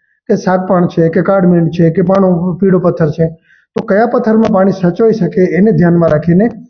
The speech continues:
કચ્છમાં વિકેન્દ્રિત પીવાના પાણીની વ્યવસ્થા કેમ સારી રીતે આપણે ડેવલપ કરી શકીએ,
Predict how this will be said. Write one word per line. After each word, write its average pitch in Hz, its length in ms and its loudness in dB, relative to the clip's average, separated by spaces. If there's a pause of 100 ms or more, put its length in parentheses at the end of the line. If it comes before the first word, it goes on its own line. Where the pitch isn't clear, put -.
(340)
કચ્છમાં 196 500 0
વિકેન્દ્રિત 214 580 0
પીવાના 185 300 2
પાણીની 180 420 2
વ્યવસ્થા 160 420 0
કેમ 233 240 -2
સારી 196 320 0
રીતે 170 200 0
આપણે 165 220 0
ડેવલપ 156 300 0
કરી 143 140 0
શકીએ, 160 260 0